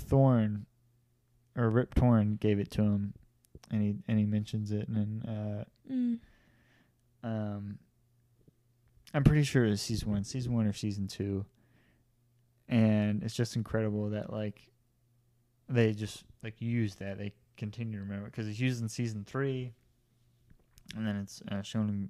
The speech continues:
Speaker 1: season four, of course. And I, I was very surprised about how it ended, 'cause I thought for a second that was it.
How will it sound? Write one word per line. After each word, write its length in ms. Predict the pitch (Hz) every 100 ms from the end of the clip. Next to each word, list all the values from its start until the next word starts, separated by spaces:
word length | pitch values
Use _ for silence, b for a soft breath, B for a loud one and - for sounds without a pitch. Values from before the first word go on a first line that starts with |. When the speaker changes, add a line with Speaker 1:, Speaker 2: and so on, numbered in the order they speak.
| -
Speaker 1:
season 360 | - 104 98
four, 400 | 95 101 101 98 - b b b b b b -
of 180 | 107 -
course. 420 | 107 101 - - -
And 500 | 123 113 110 107 - _ _ _ _ _ _ _ _ _ _ _
I, 140 | 127
I 240 | 123 123 127
was 140 | 131
very 220 | 123 165
surprised 760 | 156 131 - 120 123 123 120 110
about 320 | 120 113 107
how 160 | 110 113
it 80 | 110
ended, 280 | 123 110 131
'cause 140 | 120
I 80 | 107
thought 240 | 147 170
for 100 | -
a 60 | 120
second 280 | 127 120 113
that 180 | 113 113
was 160 | 117
it. 240 | 113 -